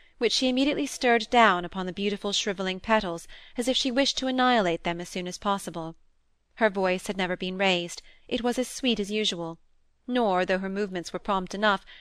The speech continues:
were they hasty or violent. "Oh," said Molly, "those beautiful flowers! We might have put them in water." "No," said Cynthia,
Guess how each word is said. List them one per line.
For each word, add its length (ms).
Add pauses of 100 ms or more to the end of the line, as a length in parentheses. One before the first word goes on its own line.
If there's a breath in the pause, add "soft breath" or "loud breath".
(140 loud breath)
were 100
they 160
hasty 500
or 160
violent. 560 (880)
"Oh," 560 (220)
said 260
Molly, 400 (320 soft breath)
"those 200
beautiful 420
flowers! 640 (320 soft breath)
We 80
might 200
have 120
put 140
them 100
in 140
water." 540 (920)
"No," 480 (440)
said 220
Cynthia, 480